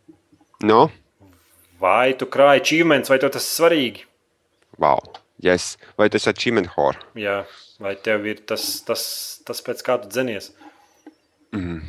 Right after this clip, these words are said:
Speaker 2: Jo
Speaker 1: Foršs, jā, foršs jautājums. Pats izdomāju. Nē, es nopietni, man patīk.
Speaker 2: Mēs tik-, tikko par achievementiem runājām.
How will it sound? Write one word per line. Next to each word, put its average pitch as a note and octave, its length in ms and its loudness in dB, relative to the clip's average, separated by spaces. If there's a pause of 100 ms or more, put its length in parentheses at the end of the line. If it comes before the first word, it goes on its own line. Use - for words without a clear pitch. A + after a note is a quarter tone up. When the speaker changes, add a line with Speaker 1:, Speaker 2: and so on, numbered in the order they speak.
(280)
Speaker 2:
Jo - 200 -20
Speaker 1:
Foršs, D3 300 0
jā, G2+ 140 2
foršs - 280 -2
jautājums. G#2 380 -2
Pats - 180 -6
izdomāju. C#3+ 520 0 (3750)
Nē, A#2 160 4
es G#2+ 160 0
nopietni, A#2 500 2
man E2 140 -4
patīk. - 400 -4 (800)
Speaker 2:
Mēs A2 180 -8
tik-, - 220 4
tikko - 260 0
par G#2 140 -8
achievementiem B2+ 640 0
runājām. A2+ 520 -6